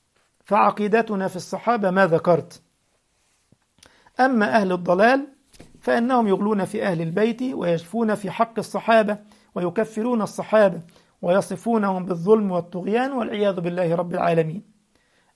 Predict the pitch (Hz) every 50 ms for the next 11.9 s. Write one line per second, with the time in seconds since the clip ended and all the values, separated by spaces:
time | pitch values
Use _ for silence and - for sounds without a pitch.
0 | _ - 285 285 254 208 226 233 196 165 165 160 - - 185 175 165 165 190 233
1 | 226 - - _ _ _ _ _ - - 175 180 190 226 214 196 196 196 - 175
2 | 170 175 226 233 214 196 208 196 165 - 233 247 233 240 226 233 220 220 220 214
3 | 220 233 220 226 214 214 214 226 233 - - _ _ _ _ _ _ _ - -
4 | 180 175 180 180 196 208 196 196 196 - 226 254 247 240 254 - - 196 220 220
5 | 180 175 175 175 208 202 196 196 202 190 196 190 202 - 202 202 - 202 202 202
6 | 202 196 202 208 214 208 190 208 233 - _ _ _ _ _ _ - - 175 175
7 | 180 196 185 196 202 208 202 208 208 208 208 185 190 226 240 - - _ _ _
8 | _ - 170 165 165 196 202 214 202 190 - - 226 208 214 214 214 214 214 220
9 | 208 202 196 190 196 196 196 - 190 190 202 214 220 226 226 233 220 226 226 226
10 | 226 220 226 226 247 - 233 226 226 233 233 247 262 240 - - 175 - - 202
11 | 190 190 190 208 202 202 196 214 214 214 220 214 - 233 233 240 - -